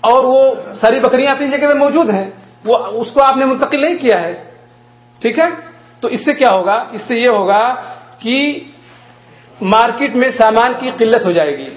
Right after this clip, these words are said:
سب، اگر س-، ہر ایک کو پتہ چل جائے کہ ہمارے لیے اس وقت تک بیچنا جائز نہیں ہے جب تک کہ میں اپنے قبضے میں کر، نہ کر لوں، تو لوگ کیا کریں گے؟ خریدنے سے رک جائیں گے، خریدنے سے رک جائیں گے تو کیا ہوگا؟ سامان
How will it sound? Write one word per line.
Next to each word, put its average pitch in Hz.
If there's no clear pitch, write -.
سب، 214
اگر 214
س-، 240
ہر 220
ایک 277
کو 277
پتہ 254
چل 269
جائے 202
کہ 233
ہمارے 233
لیے 269
اس 254
وقت 262
تک 247
بیچنا 220
جائز 226
نہیں 277
ہے 202
جب 214
تک -
کہ 233
میں 233
اپنے 240
قبضے 226
میں 262
کر، 196
نہ 214
کر 202
لوں، 247
تو 220
لوگ 285
کیا 262
کریں 220
گے؟ 208
خریدنے 233
سے 294
رک 247
جائیں 156
گے، 131
خریدنے 240
سے 277
رک 262
جائیں 240
گے 247
تو 247
کیا 277
ہوگا؟ 254
سامان 262